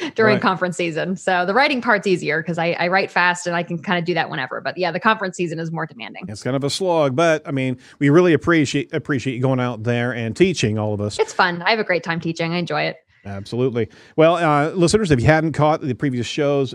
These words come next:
Speaker 2: uh, Susan was on episode two fifty-one, shifting the Google ad, Google, from Google Ads to Facebook ads,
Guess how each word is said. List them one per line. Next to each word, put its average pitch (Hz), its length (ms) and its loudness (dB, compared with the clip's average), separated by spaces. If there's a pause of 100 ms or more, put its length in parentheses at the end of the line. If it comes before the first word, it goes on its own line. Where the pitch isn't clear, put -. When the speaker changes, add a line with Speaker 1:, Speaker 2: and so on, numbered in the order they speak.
Speaker 2:
uh, 120 280 2
Susan 131 260 0
was 120 140 0
on 120 200 -2 (200)
episode 123 280 -4
two 170 120 4
fifty-one, 151 560 2
shifting 156 460 0
the 113 80 2
Google 123 300 2
ad, 131 340 4
Google, 131 200 2
from 170 260 0
Google 120 260 0
Ads 110 240 0
to 202 140 -4
Facebook 139 420 -2
ads, 123 260 2